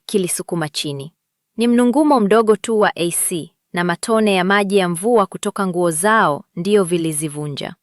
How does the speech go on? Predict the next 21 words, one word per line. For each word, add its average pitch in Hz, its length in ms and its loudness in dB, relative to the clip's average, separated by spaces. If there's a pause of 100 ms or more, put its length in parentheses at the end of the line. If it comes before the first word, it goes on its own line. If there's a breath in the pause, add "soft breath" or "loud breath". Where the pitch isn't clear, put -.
(340)
Sofia 302 560 0
alikaa 240 600 0
na 220 120 0
mikono 214 560 0
imebanwa 208 720 2
kwenye 175 280 -4
paja 160 340 -4
lake. 151 460 -4 (320)
Hakujithubutu 247 800 -2
kuangalia 208 540 2
macho 202 320 -2
ya 165 100 -2
Sam, 156 440 -6 (260)
lakini 233 360 -2
kifua 208 360 -4
chake 247 460 -4
kilipanda 233 880 -4
na 190 160 -6
kushuka 220 440 -6
haraka 208 440 -4
sana. 208 480 -4